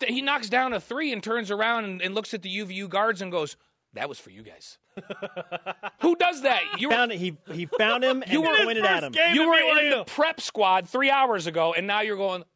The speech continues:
Speaker 1: "That was for you."
Speaker 2: Well, and he said, "They were talking to me all game, so I was gonna talk back."
Speaker 1: Like, if, if you don't love that, like,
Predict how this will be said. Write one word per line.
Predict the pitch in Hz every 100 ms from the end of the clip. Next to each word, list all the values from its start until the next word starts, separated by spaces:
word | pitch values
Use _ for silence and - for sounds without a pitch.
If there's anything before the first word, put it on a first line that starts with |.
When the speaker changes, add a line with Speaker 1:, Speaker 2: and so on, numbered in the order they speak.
| 123
Speaker 1:
"That | 143 156
was | 147
for | - 151
you." | 131 101 _ _
Speaker 2:
Well, | 180 254 226
and | 233
he | 262
said, | - 285 247 139
"They | 196
were | 226
talking | - 247 262
to | 226
me | 214
all | 220
game, | 196 262
so | 196 175
I | 175
was | 170
gonna | 185
talk | 180 185 196
back." | - 185
Speaker 1:
Like, |
if, | 180 123
if | 185 151
you | 240
don't | 277 254
love | 208 226
that, | 170
like, | 160 147